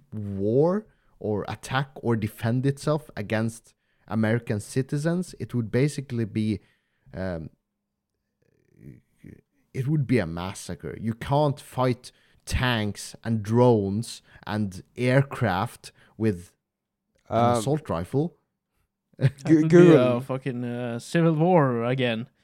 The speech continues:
Speaker 2: Google Waco.
Speaker 1: Uh, what, what you say?
Speaker 2: Waco.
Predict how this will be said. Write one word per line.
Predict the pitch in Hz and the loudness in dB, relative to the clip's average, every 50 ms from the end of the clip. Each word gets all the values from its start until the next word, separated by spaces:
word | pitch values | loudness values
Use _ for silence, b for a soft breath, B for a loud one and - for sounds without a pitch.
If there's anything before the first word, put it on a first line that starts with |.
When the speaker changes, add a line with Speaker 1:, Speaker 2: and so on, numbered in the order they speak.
| _ _ _ _ _ _ _ - 151 | _ _ _ _ _ _ _ -12 0
Speaker 2:
Google | 147 156 165 160 151 147 135 | 4 6 6 8 8 8 8
Waco. | 127 135 143 139 131 139 143 | 8 6 6 4 2 0 0
Speaker 1:
Uh, | 131 127 127 123 123 120 _ _ _ _ _ _ _ _ _ _ _ _ _ _ _ _ _ _ _ _ _ _ _ _ _ _ _ _ | -2 -4 -6 -8 -10 -14 _ _ _ _ _ _ _ _ _ _ _ _ _ _ _ _ _ _ _ _ _ _ _ _ _ _ _ _
what, | - 107 113 110 - - | -8 -6 -6 -6 -8 -8
what | - 113 127 123 - - | -6 -6 -6 -4 -4 -6
you | 131 | -6
say? | 123 - 139 143 165 175 175 - _ _ _ - | -4 -4 -4 -4 -4 -6 -8 -12 _ _ _ -2
Speaker 2:
Waco. | 127 135 143 151 - - - 113 120 160 - | 2 2 2 2 0 0 0 2 2 0 0